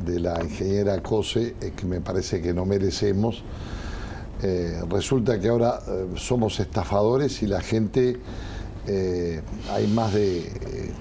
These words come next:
cuatrocientos mil bobos en el Uruguay que fueron estafados en su buena fe. Gente que puso, este, la credencial, el nombre,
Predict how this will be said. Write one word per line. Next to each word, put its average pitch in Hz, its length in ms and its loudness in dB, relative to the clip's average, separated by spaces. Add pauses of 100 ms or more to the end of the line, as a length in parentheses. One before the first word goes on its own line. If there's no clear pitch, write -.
(120)
cuatrocientos 104 760 2
mil 123 240 4
bobos 120 500 4
en 95 80 0
el 92 140 0
Uruguay 92 460 2 (340)
que - 140 -4
fueron 113 300 0
estafados 127 680 2 (420)
en 101 80 0
su 98 140 0
buena 98 280 2
fe. 131 280 2 (540)
Gente 131 360 2
que 120 140 4
puso, 127 640 2
este, 92 680 0
la 101 200 2
credencial, 110 1400 2
el 117 240 0
nombre, 131 720 2